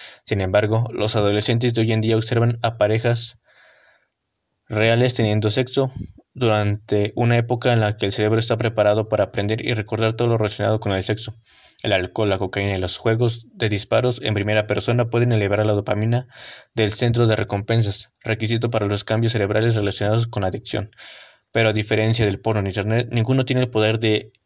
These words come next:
esculpir nuestro extenso circuito cerebral de sexo y reproducción o de alterar nuestros gustos sexuales.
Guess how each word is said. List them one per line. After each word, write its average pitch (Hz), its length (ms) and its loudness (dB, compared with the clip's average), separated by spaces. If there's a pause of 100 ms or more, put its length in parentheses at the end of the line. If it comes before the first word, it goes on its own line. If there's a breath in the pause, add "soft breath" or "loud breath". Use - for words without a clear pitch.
(320)
esculpir 117 680 -2
nuestro 113 300 0
extenso 120 400 0
circuito 113 400 -2
cerebral 104 340 0
de 104 100 0
sexo 110 420 -2 (380 loud breath)
y 123 120 0
reproducción 113 840 0
o 123 220 2
de 117 100 0
alterar 110 480 2 (540)
nuestros 104 340 -2
gustos 110 300 0
sexuales. - 800 -6